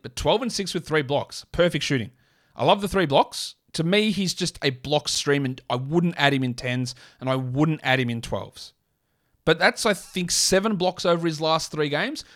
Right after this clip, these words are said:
without cracking twenty minutes in any of those games. That's elite blocking. And that has value if you need a block. Sometimes, like, you can find one block, but finding two or three, even in limited minutes, it's very hard to do. And he does it.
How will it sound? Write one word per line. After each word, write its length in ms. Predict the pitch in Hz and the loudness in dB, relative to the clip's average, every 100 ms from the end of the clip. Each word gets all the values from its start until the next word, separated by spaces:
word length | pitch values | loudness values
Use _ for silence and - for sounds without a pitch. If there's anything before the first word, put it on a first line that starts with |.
| - | -4
without 340 | 135 160 165 | 4 4 4
cracking 360 | - 165 - 143 | 2 0 0 -4
twenty 320 | - - 156 | -6 -2 -2
minutes 260 | 147 139 139 | 0 -2 -6
in 80 | - | -6
any 220 | 135 135 | -2 -2
of 80 | 123 | 0
those 180 | 110 104 | -2 -4
games. 220 | 113 113 | -8 -2
That's 220 | 139 175 | -2 2
elite 280 | 233 220 226 | 2 2 0
blocking. 400 | 208 214 143 117 _ _ _ _ _ | 2 2 0 -6 _ _ _ _ _
And 80 | 160 | 0
that 160 | 214 294 | 0 4
has 160 | 294 | 2
value 320 | 196 175 220 139 | 6 4 6 2
if 140 | 131 | 0
you 40 | |
need 140 | 151 156 | 0 0
a 60 | |
block. 320 | 139 143 - _ _ _ _ | 2 -2 -2 _ _ _ _
Sometimes, 420 | - 269 285 226 | 0 2 2 0
like, 300 | 190 180 - _ _ | -2 -4 -14 _ _
you 120 | 175 | -6
can 140 | 202 | -4
find 280 | 185 233 190 | -2 0 2
one 180 | 143 202 | 2 2
block, 240 | 147 120 | 0 -6
but 100 | 139 | -10
finding 280 | - 180 151 | -6 -6 -6
two 200 | - 180 | -2 0
or 80 | 156 | -2
three, 420 | - 143 123 131 _ _ _ - | -2 -2 -2 -4 _ _ _ 0
even 200 | 185 180 | 2 2
in 120 | 165 | 2
limited 280 | 156 139 139 | 0 -2 -4
minutes, 220 | 180 123 | -4 -8
it's 140 | 170 - | -14 -14
very 360 | 120 135 185 | -4 0 2
hard 240 | 160 160 139 | 4 2 0
to 60 | |
do. 200 | 127 110 - _ _ _ _ _ _ - | -4 -4 -6 _ _ _ _ _ _ -10
And 100 | 135 | 0
he 80 | 208 | 4
does 240 | 175 156 | 4 4
it. 120 | 107 | 0